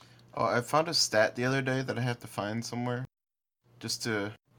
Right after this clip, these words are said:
keep going with this whole Pennsylvania sucks thing. New York had the most people join the,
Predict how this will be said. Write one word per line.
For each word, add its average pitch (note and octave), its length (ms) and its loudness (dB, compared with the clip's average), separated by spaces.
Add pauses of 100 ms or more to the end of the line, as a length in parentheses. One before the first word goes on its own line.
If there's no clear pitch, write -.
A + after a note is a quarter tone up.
keep B2 220 0
going A2+ 240 2
with G#2+ 80 -4
this G2+ 140 -8
whole G#2+ 140 -2
Pennsylvania G#2 680 -2
sucks - 280 -6
thing. B2 260 -2 (540)
New A#2 140 2
York C3+ 500 4 (120)
had A#2+ 280 -2
the A2+ 160 0
most G#2 420 -2
people A#2 480 -4 (100)
join G#2+ 460 -2
the, G#2 380 -4